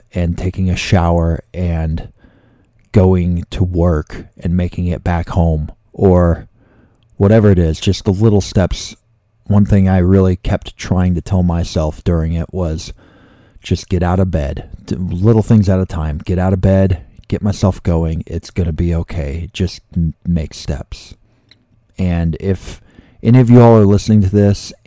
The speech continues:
and you need someone to talk to, you know how to get a hold of me. I mention all of my tags in the open on every podcast. Reach out to me. I'll be happy to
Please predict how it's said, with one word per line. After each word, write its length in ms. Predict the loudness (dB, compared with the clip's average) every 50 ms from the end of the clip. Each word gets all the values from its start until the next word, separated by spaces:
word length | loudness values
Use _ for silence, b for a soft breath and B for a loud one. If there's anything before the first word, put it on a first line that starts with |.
| _ _
and 320 | -4 -4 -2 -2 -2 -2
you 80 | -2 -2
need 180 | -2 -2 0 2
someone 220 | 2 2 4 2
to 60 | 2
talk 280 | 0 0 0 0 2 2
to, 180 | 4 4 6
you 180 | 6 4 2 2
know 160 | 4 4 4
how 100 | 4 4
to 80 | 2 2
get 160 | 2 2 2
a 40 | 4
hold 180 | 4 4 4
of 80 | 4 2
me. 180 | -2 -4 -8 b b b b b b b b b b b b b
I 300 | -4 -2 0 0 0 -2 -2 _ _ _ _ _ _
mention 360 | -2 0 0 0 0 0 -2 -2
all 260 | -2 -2 -2 0 2
of 80 | 2 2
my 160 | 0 0 -2
tags 480 | -4 -4 -2 -2 -2 -2 -4 -4 -2
in 80 | -2 -2
the 140 | -2 -2 -2
open 320 | -2 -2 0 0 2 2 2
on 180 | 0 0 -2
every 260 | -2 -2 -2 -2 0
podcast. 840 | 0 2 2 2 0 0 -2 -4 -4 -4 -4 -4 -6 -8 -10 -16 -18 b b b b b b b b b b b b b _
Reach 200 | 2 2 4 4
out 200 | 4 4 4 2
to 100 | 0 -2
me. 160 | 0 0 0
I'll 140 | 0 0 0
be 100 | 0 -2
happy 380 | -2 -2 -2 -2 0 0 0 2
to 240 | 2 0 0 -2